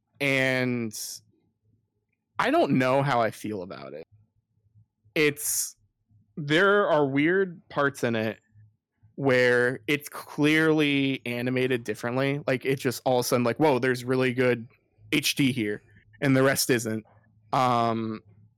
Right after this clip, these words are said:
and then there's also issues with, um, pacing,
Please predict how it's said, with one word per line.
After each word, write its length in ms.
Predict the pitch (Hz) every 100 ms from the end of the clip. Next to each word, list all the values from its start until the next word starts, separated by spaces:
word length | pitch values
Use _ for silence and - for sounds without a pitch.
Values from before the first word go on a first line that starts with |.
| _ -
and 220 | 135 131
then 320 | 127 127 123
there's 320 | 127 127 120
also 480 | - 135 135 151 139
issues 800 | 139 135 - 131 127 123 117 -
with, 320 | 135 120 117 - - - _ _ _ _ _ _ _ _ _ _ _ -
um, 420 | 120 101 98 101
pacing, 500 | - 139 120 101 87